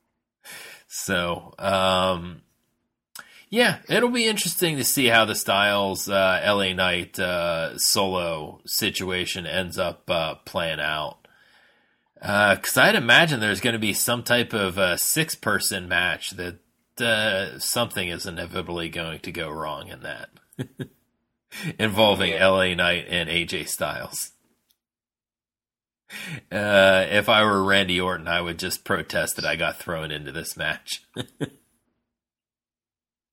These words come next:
Speaker 1: Oh, uh, yeah, so that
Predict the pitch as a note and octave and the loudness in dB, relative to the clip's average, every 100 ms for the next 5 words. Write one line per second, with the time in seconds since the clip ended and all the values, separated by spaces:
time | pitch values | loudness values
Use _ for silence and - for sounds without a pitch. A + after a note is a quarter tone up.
0 | _ _ _ _ _ _ _ _ _ _ | _ _ _ _ _ _ _ _ _ _
1 | _ - - - - - - - - D3+ | _ -20 -18 -16 -18 -14 -14 -14 -14 -8
2 | C#3 C3+ C3+ C3 B2+ A#2+ A2+ G#2+ G2 G2 | -4 -2 0 0 0 2 2 2 2 2
3 | F#2 F2 E2+ F2 G2+ C3+ C3 C3 C3+ C#3+ | 0 -2 -6 -6 0 2 4 4 4 2
4 | G#2+ - C#3 F3+ A#3+ G#3+ - D3 D3 C#3+ | -2 -6 -2 2 2 0 0 2 2 2
5 | C#3 G3 C#4+ C#4+ | 2 4 4 2